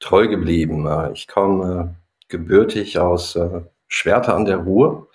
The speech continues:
also quasi direkt an Dortmund angrenzend, so ein bisschen,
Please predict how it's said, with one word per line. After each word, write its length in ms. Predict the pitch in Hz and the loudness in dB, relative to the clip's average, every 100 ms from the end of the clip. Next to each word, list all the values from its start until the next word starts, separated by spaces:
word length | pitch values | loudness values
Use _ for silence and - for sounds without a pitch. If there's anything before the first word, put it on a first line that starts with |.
| _ _ _ _ _ _ - | _ _ _ _ _ _ -6
also 240 | 87 85 | -4 -4
quasi 400 | 82 85 85 87 | 0 0 2 -2
direkt 500 | 90 85 90 - - | -2 0 -2 -4 -4
an 240 | 87 90 | -2 -2
Dortmund 580 | 87 82 92 - 90 87 - | 0 0 0 0 -2 -4 -4
angrenzend, 880 | 92 107 - 92 90 - - 90 - | 0 0 2 0 0 -2 -4 -4 -2
so 80 | 85 | 0
ein 80 | |
bisschen, 400 | 98 110 101 - | 2 2 0 -2